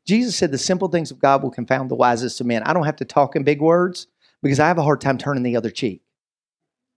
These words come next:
Okay, so now we're gonna figure out how to get off the hook 'cause that may have been a soapbox of mine. So get ready. The church is getting, but look, we're gonna challenge some people. We may grow down before we grow up, but I promise you this, when we, when we come up,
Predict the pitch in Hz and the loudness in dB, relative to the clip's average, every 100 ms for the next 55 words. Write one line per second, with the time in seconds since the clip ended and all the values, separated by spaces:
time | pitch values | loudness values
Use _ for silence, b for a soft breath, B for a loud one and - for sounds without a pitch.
0 | _ _ _ 156 156 127 - - 190 185 | _ _ _ 0 2 -2 -6 -2 2 4
1 | 202 190 175 175 151 156 135 135 135 123 | 4 2 0 0 0 2 0 2 2 0
2 | 117 127 - 127 120 147 139 131 117 - | 0 0 0 -2 0 0 0 0 -2 -2
3 | 120 117 113 - - - 117 107 101 - | -2 2 0 0 -8 -4 -4 -4 -6 -12
4 | _ _ - 175 143 117 B B 151 185 | _ _ 0 4 4 2 B B 0 0
5 | 202 175 156 147 - b - 151 - 180 | 4 4 4 2 -2 b -2 0 2 2
6 | 180 151 175 165 151 151 160 156 202 170 | 0 -2 -2 0 0 2 2 4 2 2
7 | 165 147 160 - 147 165 160 160 180 170 | 2 2 0 -4 -4 -2 0 0 0 2
8 | 160 151 143 147 147 147 151 143 139 143 | 2 2 0 -2 -4 0 0 2 2 4
9 | 143 147 - 139 127 151 143 131 - 127 | 4 2 2 0 2 0 0 -2 -4 0
10 | 139 - 127 135 139 _ 131 131 156 - | 0 0 -2 -2 -4 _ -4 0 -2 -2
11 | 151 139 151 - | 0 2 0 -2